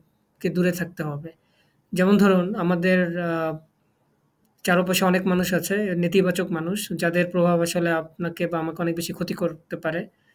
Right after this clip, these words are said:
এবং নিজের চারপাশে সেই জন্য এমন মানুষ রাখা যারা আপনাকে অনুপ্রেরণা দেবে বা আপনাকে নেতিবাচক চিন্তা, আহ, সমালোচনা এবং অপ্রয়োজনীয়, আহ, টেনশন থেকে আপনাকে,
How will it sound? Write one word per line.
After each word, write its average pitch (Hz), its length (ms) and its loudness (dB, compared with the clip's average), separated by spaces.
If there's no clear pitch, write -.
এবং 170 240 2
নিজের 185 220 4
চারপাশে 185 420 2
সেই 180 180 0
জন্য 180 220 0
এমন 180 200 0
মানুষ 175 360 0
রাখা 180 280 -4
যারা 170 260 0
আপনাকে 170 320 -4
অনুপ্রেরণা 170 460 0
দেবে 160 320 -6
বা 156 160 -6
আপনাকে 160 400 -6
নেতিবাচক 165 520 -4
চিন্তা, 170 500 -2
আহ, 160 180 -6
সমালোচনা 175 580 2
এবং 170 200 2
অপ্রয়োজনীয়, 175 520 2
আহ, 165 1200 -2
টেনশন 170 400 0
থেকে 170 240 -2
আপনাকে, 165 540 -2